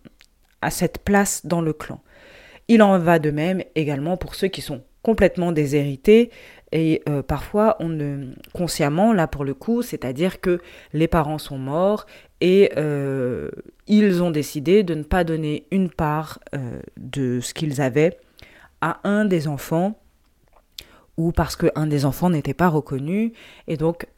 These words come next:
cet enfant qui n'a pas reçu sa part, euh, de l'héritage se sent injustement, euh, lésé et se bat pour finalement des cho-, des fois des,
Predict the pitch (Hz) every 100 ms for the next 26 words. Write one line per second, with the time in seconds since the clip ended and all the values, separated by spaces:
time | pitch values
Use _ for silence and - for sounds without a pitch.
0 | - - - 208 202 170 - 180 180 175
1 | - - - 208 175 - 160 143 175 175
2 | - 180 - 123 - 180 175 135 - -
3 | - - _ - 147 135 135 180 160 147
4 | - 190 226 208 160 - - - - 165
5 | - - 151 151 - _ - 208 190 196
6 | 196 - 185 175 180 175 165 - 139 135
7 | 131 - - _ _ _ - 143 165 214
8 | 170 160 185 220 - 151 151 - 175 135
9 | 143 156 175 170 - - _ - 226 214
10 | - 190 196 208 262 202 170 240 - 170
11 | - 262 262 180 -